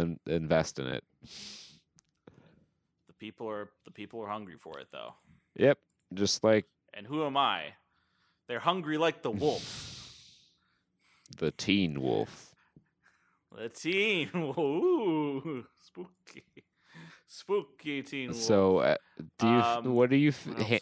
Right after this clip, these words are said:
Speaker 2: we got?
Speaker 1: I mean, maybe not in the movie, but in the show. Um, what do you handicap the odds of one of the main characters being Jewish and having a actual werewolf bar mitzvah?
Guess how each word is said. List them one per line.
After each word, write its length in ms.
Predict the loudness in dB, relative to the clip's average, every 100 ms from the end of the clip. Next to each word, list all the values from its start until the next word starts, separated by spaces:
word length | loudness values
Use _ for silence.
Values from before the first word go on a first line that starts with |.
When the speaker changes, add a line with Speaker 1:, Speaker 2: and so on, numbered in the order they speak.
| -2
Speaker 2:
we 60 |
got? 80 | -10 -12 -4
Speaker 1:
I 100 | -2
mean, 460 | 0 2 2 0 -4 -12 -10
maybe 300 | 0 2 2
not 240 | 4 4 2
in 80 | -2
the 80 |
movie, 500 | -4 -8 -10 -12 -12 -20 _ _ _ _ _ _ 2
but 100 | 4
in 140 | 6 4
the 60 |
show. 540 | 0 2 4 4 -2 -10 _ _ _ _ _ _ _ _ -4
Um, 680 | 0 2 0 -4 -10 -12 -16 _ _ _ _ _ _ _ _ _ _ -2
what 220 | 4 6
do 60 | 8
you 160 | 6
handicap 720 | 4 2 2 -2 2 2 2
the 200 | 2 4
odds 560 | 4 4 4 0 -6 -2
of 240 | 2 2 2
one 180 | 0 0
of 120 | -2
the 100 | -2
main 260 | 0 -2
characters 480 | 0 0 0 0 -4
being 360 | 0 -2 -2 -4
Jewish 580 | 0 2 2 0 -4 -14 _ _ _ _ -6
and 200 | -4 0
having 500 | 2 4 2 0 -2
a 240 | 0 2 4
actual 560 | 4 2 2 0 2
werewolf 440 | 2 2 0 -6 -4
bar 140 | -4
mitzvah? 500 | -2 -6 -4 -4 -4